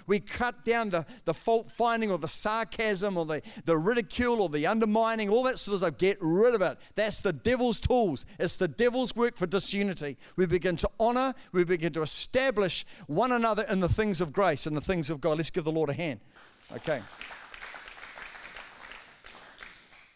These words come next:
All right. Now we're gonna c-, move into this area, husbands and wives. You ready for this?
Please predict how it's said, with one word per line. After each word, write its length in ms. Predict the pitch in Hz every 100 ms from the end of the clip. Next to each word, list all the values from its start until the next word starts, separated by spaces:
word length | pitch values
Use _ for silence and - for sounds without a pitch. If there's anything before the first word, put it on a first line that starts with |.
| -
All 100 | 131
right. 300 | 156 151 127 - _ _ _ _ _ _ _ _ _
Now 200 | 131 151
we're 80 | 147
gonna 200 | 143 147
c-, 140 | 135 - - 123 123
move 240 | 147 165
into 140 | 151 131
this 220 | 139 -
area, 360 | 160 139 135 131 -
husbands 440 | - 156 - 151 135
and 140 | 135
wives. 520 | 131 131 120 - - - _ _ _ _ _ _ _ _ _ -
You 80 | 123
ready 120 | 175
for 120 | 180
this? 400 | 190 247 - -